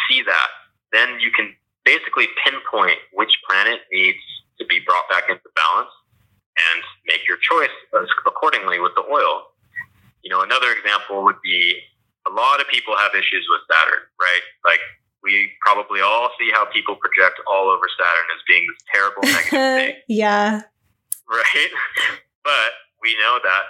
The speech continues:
Speaker 1: isn't really the case. That Saturn is actually a lot about abundance and the harvest and, you know, planting good seeds and, and all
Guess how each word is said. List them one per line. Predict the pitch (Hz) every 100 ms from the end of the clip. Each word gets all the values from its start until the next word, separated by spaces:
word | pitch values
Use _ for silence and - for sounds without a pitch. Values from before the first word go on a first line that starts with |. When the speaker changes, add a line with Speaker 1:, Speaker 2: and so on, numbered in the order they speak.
| 95
Speaker 1:
isn't | 101 92
really | 92 92
the | 92 -
case. | - - - - _ 98
That | 95 -
Saturn | 120 147 143
is | 147
actually | - 139 147 - 147 139
a | 131
lot | 120 139 139
about | 131 135
abundance | 135 117 135 123 107 - -
and | -
the | 117 -
harvest | 135 156 147 107 95 - -
and, | 98 - - 104 - _
you | 107
know, | 113 -
planting | 131 - 143 -
good | 123 - -
seeds | 190 - - -
and, | 98 190
and | _ _ _ _ _ _ _ -
all | 135